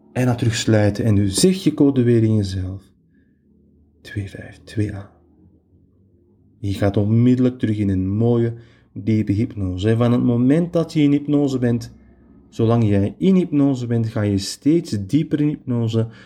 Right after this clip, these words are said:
met elke uitademing. Zolang jij in die hypnose bent, ga je dus steeds dieper en dieper, telkens je uitademt. Helemaal automatisch.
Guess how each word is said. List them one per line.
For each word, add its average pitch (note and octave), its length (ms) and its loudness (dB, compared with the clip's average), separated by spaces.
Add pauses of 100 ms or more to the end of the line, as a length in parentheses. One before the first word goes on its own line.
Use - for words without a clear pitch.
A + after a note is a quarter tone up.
(240)
met - 320 -10
elke C3+ 680 2
uitademing. F#2+ 840 -6
Zolang G2 400 -2
jij G2 260 -2
in E3 260 -2
die D#3 140 0
hypnose C#3 500 0
bent, A2 320 -2 (840)
ga - 180 -4
je G#2 140 2
dus G2 200 0
steeds B2+ 400 0
dieper B2 440 0
en A#2+ 280 0
dieper, G#2 440 -2
telkens A2 440 -2
je - 80 2
uitademt. G#2 800 -2 (220)
Helemaal A#2 720 2
automatisch. G2 760 -8